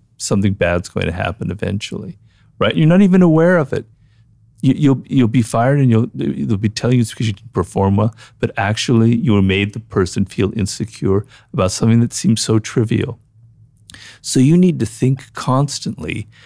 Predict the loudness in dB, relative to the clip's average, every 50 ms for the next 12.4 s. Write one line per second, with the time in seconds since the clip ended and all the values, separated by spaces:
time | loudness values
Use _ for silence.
0 | _ _ -6 -6 -6 -4 _ -6 -2 -2 -2 0 0 -2 -2 -2 -4 -6 -4 -2
1 | -2 -2 -2 -2 -4 -4 -2 0 0 0 0 -2 -4 -8 -8 -8 -10 -12 _ _
2 | _ _ _ -6 -4 -4 -2 0 0 0 -2 -2 -2 -2 -2 -2 -2 -4 -6 -6
3 | -6 -4 -2 0 0 2 0 0 -4 -6 -10 -10 -10 -12 -14 -16 -18 _ _ _
4 | -20 -20 -20 -20 _ _ _ _ _ 0 0 0 0 0 -2 -4 -4 -4 -2 -2
5 | 0 0 0 2 2 0 0 0 0 -2 0 0 -2 -2 -2 -4 -4 -4 -4 -2
6 | 0 2 2 2 2 0 -2 -6 -12 -20 _ _ _ _ _ _ _ _ _ -4
7 | 0 2 2 2 2 2 2 2 4 2 2 0 0 0 2 2 2 0 0 0
8 | 2 2 2 4 2 2 2 0 0 -2 0 0 0 -2 -4 -4 -2 0 2 2
9 | 2 0 0 0 -2 0 0 0 0 0 0 0 0 0 0 2 2 0 -2 -4
10 | -8 -10 -6 -2 0 0 2 2 0 0 0 0 0 0 0 -2 -2 -2 -2 -4
11 | -4 -2 -2 -2 0 0 -2 -2 -2 -2 -2 0 2 2 2 2 2 2 2 0
12 | -2 -4 -8 -10 -10 -10 -10